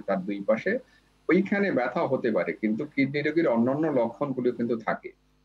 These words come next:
সেটা হচ্ছে তার বমি ভাব থাকতে পারে, তার প্রস্রাবের দুর্গন্ধ থাকতে পারে, প্রস্রাব কম বা বেশি হতে পারে অথবা বন্ধ হয়ে যেতে পারে, এবং তার জ্বর, জ্বর হতে পারে। তো এই সব রোগগুলির সাথে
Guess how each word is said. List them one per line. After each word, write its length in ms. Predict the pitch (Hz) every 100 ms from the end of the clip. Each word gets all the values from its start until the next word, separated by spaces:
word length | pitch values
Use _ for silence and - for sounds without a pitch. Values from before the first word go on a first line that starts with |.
| _
সেটা 220 | - 113
হচ্ছে 220 | 131 131
তার 180 | 117 113
বমি 280 | 101 101 107
ভাব 260 | 101 101 -
থাকতে 280 | 98 - 95
পারে, 300 | 92 92 98 - - _ _ -
তার 160 | 98
প্রস্রাবের 840 | - - 123 - - 151 147 139 110
দুর্গন্ধ 540 | 98 117 120 147 143
থাকতে 320 | 139 131 -
পারে, 260 | 123 113 120
প্রস্রাব 500 | 113 107 - 120 113
কম 340 | - 104 117 117
বা 100 | 110
বেশি 460 | 92 95 101 -
হতে 280 | 147 127 135
পারে 320 | 135 131 127
অথবা 300 | 120 95 107
বন্ধ 320 | 92 92 113 135
হয়ে 220 | 135 135
যেতে 280 | 127 120 123
পারে, 320 | 123 123 135 - _ _ _ 101 101
এবং 320 | 107 110 107
তার 360 | 107 104 98
জ্বর, 300 | 90 104 107
জ্বর 240 | 98 113 113
হতে 260 | 98 95
পারে। 240 | 90 82 - - _ _ _ _ _
তো 160 | 110 107 -
এই 340 | 127 151 165
সব 300 | - 180 165
রোগগুলির 580 | 135 131 127 143 156 165
সাথে 680 | - - 110 - 151 156